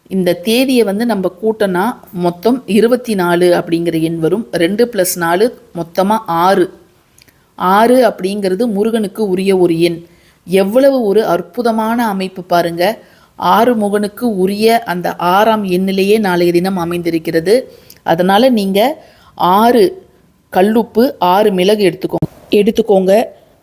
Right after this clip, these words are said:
முருகர் முன்பு அமர்ந்து, அதாவது நீங்க சுத்தபத்தமாக இருந்தீங்கன்னா, பூஜை அறையிலே முருகர் முன்பு அமர்ந்து, ஒரு ஒரு, ஆ, உப்பு, கல்லுப்பு வந்து ஆறு கல்லுப்பு பீஸ் எடுத்துப்பீங்க. அதை மாதிரி ஆறு மிளகு நீங்க எடுத்துக்கோங்க. ஒவ்வொரு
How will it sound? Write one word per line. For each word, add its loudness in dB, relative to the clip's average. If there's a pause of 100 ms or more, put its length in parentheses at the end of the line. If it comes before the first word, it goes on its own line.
முருகர் 2
முன்பு 0 (120)
அமர்ந்து, 0
அதாவது 4
நீங்க 0
சுத்தபத்தமாக -2
இருந்தீங்கன்னா, -2 (200)
பூஜை 2
அறையிலே 2
முருகர் 2
முன்பு 0
அமர்ந்து, -2 (560)
ஒரு 4
ஒரு, 2 (640)
ஆ, -4
உப்பு, 0 (520)
கல்லுப்பு 0
வந்து 2
ஆறு 2
கல்லுப்பு -2
பீஸ் -4
எடுத்துப்பீங்க. -4
அதை 2
மாதிரி 0
ஆறு 2
மிளகு 2
நீங்க 0
எடுத்துக்கோங்க. -2 (760)
ஒவ்வொரு 2